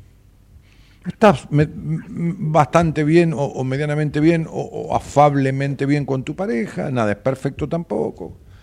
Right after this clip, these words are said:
Estás bien con la carrera, parece que esta te gusta, ¿no?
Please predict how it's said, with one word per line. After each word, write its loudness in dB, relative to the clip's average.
Estás -6
bien 6
con 0
la 0
carrera, 2
parece -2
que -6
esta -4
te -4
gusta, 2
¿no? -10